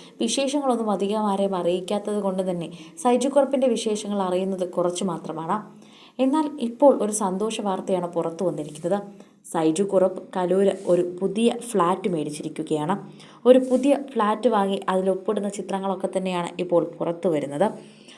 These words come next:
ഒരു വലിയ സന്തോഷവും ഗ്രാറ്റിറ്റ്യൂഡുമുള്ള നിമിഷമെന്ന് തന്നെയാണ് ഇതിനെ വിശേഷിപ്പിക്കാവുന്നത്. ഒരു നല്ല അടിപൊളി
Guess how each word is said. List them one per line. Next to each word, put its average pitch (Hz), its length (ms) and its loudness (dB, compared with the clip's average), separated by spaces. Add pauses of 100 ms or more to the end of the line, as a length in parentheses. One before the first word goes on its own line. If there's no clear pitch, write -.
(140)
ഒരു 190 160 4
വലിയ 196 220 6 (140)
സന്തോഷവും 196 680 0
ഗ്രാറ്റിറ്റ്യൂഡുമുള്ള 190 800 0
നിമിഷമെന്ന് 180 560 -2
തന്നെയാണ് 170 400 -2
ഇതിനെ 170 260 -4
വിശേഷിപ്പിക്കാവുന്നത്. 147 1000 -4 (480)
ഒരു 233 120 6 (100)
നല്ല 226 220 2 (220)
അടിപൊളി 208 400 -2